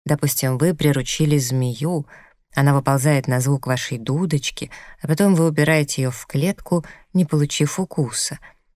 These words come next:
Вы потрясающий. Люди впечатлились? Как долго вы испытывали чувство счастья? Вы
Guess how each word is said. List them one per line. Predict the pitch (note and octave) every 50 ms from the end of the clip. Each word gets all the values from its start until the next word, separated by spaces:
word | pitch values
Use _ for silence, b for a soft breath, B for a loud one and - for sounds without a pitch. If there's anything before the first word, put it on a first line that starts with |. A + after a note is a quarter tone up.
| _ _
Вы | - A#2 A#2 C3 F#3 A#3+ B3
потрясающий. | - - F#3+ F#3+ - - D#3 D#3+ D3 - - - B2+ B2 B2+ A#2+ B2 - - - - D3+ - _ _ _ _ _ _ _ _ _ -
Люди | C3 C3+ C3 E3 - -
впечатлились? | B2 - - B2 - - C3+ - E3+ G#3+ B3 G3 C#3 - - - _ _ _ _ _ _ _ _ _ B B B B B
Как | - A3+ A#3 A3
долго | F#3 G#3 F3+ D#3 C#3 D3 C#3+
вы | C3+ C#3+ C3+ - -
испытывали | - - - - F3 - - D#3 C3+ C3 C3 C3
чувство | - - D3 C3+ B2+ - - D#3
счастья? | D#3 - - - B2 A2+ B2+ - - - - D#3 - _ _ _ _ _ _ _ _ _ _ _ _ -
Вы | D3+ D3 D3+ B2+ -